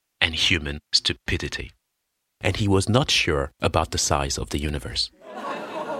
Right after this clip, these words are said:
Okay, so when the government and the central bank of a country clash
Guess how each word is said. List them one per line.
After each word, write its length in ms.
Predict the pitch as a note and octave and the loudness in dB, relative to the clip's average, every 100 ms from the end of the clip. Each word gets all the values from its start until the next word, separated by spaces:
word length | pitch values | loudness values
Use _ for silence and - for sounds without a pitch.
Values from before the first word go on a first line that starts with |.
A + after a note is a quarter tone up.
| - - - - - - - D#4+ A4 A#4+ - - - - - - | -8 -10 -10 -10 -12 -12 -12 -12 -14 -14 -16 -18 -20 -20 -20 2
Okay, 380 | C#3 B2 D#2+ - - _ - | 4 6 2 2 -8 _ -2
so 160 | - G2+ | 4 8
when 220 | D3+ - | 8 8
the 80 | C#3 | 8
government 560 | A#2+ A#2 E2+ D#2+ E2+ - | 8 8 4 2 -2 0
and 120 | G2 | 2
the 60 | G2 | 2
central 340 | - G#2+ G#2+ | 2 2 4
bank 220 | F2+ E2+ | 2 2
of 100 | E2+ | 0
a 60 | E2+ | 0
country 460 | - F#2 - C#2+ - | 2 2 0 -2 -2
clash 400 | - F#2+ C2+ | 2 4 4